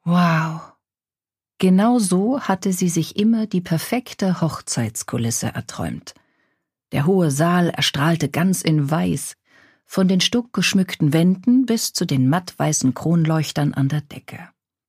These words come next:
Die Stühle an der langen, weiß eingedeckten Tafel waren in schneeweiße Hussen mit schimmernden weißen Satinschleifen gehüllt.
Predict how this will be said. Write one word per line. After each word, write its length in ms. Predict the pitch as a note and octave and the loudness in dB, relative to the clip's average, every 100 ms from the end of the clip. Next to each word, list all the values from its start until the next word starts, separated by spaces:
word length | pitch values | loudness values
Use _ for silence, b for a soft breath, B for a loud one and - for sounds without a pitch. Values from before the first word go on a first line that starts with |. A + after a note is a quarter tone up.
| B B B | B B B
Die 80 | A#3 | 0
Stühle 580 | - A3+ A#3 B3 C4 - | 2 4 6 4 2 0
an 120 | D#3 | -2
der 140 | D3 | 0
langen, 500 | C#3 F#3 G3 F3 C#3+ | 2 2 2 2 2
weiß 320 | D3 F3 F3 | 2 0 -2
eingedeckten 760 | - D#3 F3 D3+ D#3 D#3+ - C#3+ | -2 0 0 0 -4 -6 -4 -4
Tafel 640 | - D#3 D#3+ E3+ D#3+ - | 0 -2 -2 -2 -2 -2
waren 480 | F3 F#3 G3+ A3 A#3 | -2 0 0 0 0
in 160 | A3+ A3 | 0 0
schneeweiße 800 | - F3+ F3+ F3+ F3+ F3 F3+ | 0 2 2 2 0 0 0
Hussen 420 | G3+ - D#3+ C#3+ C3 | 0 0 2 2 0
mit 160 | A#2 - | -4 -4
schimmernden 600 | - E3+ D#3+ D3 B2+ B2 | -2 0 0 2 0 0
weißen 320 | C#3+ D#3 D#3 | -2 0 -2
Satinschleifen 880 | C#3 B2 - E3 - B2 B2+ - C3+ | -2 -4 -2 -2 0 -2 -2 -2 -2
gehüllt. 440 | C#3 C#3 C#3+ - | 0 0 -2 -4